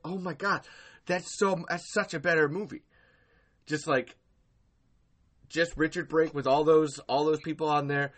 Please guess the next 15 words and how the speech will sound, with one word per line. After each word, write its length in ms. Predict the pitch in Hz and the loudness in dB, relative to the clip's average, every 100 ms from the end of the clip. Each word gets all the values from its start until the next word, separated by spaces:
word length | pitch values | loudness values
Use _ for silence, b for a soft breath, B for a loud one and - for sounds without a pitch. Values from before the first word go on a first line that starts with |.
| B - | B -2
and 140 | 190 | 0
then 140 | 254 | 0
flesh 300 | 165 202 208 | 0 0 0
them 140 | - 208 | 0 -2
out, 240 | 254 - - | -2 -4 -6
like, 120 | 131 | -4
legit 480 | 151 135 110 147 151 | -4 -4 -2 -2 -2
flesh 380 | - 147 123 - | -4 -4 -4 -6
them 160 | 104 | -8
out. 340 | 139 113 90 - _ _ _ _ _ _ _ _ _ _ _ _ _ _ _ _ _ _ _ _ _ _ _ _ _ _ _ _ _ _ _ _ _ - | -6 -6 -8 -12 _ _ _ _ _ _ _ _ _ _ _ _ _ _ _ _ _ _ _ _ _ _ _ _ _ _ _ _ _ _ _ _ _ -10
Oh. 300 | 160 156 - - _ _ _ - _ - _ _ _ _ _ _ _ _ - _ _ _ - _ _ _ - | -6 -6 -8 -14 _ _ _ -20 _ -20 _ _ _ _ _ _ _ _ -20 _ _ _ -20 _ _ _ -8
Oh 260 | 156 156 | -4 -4
my 180 | 123 104 | -4 -8
God, 260 | 107 113 92 - | -10 -10 -10 -16
yes. 200 | 82 | -20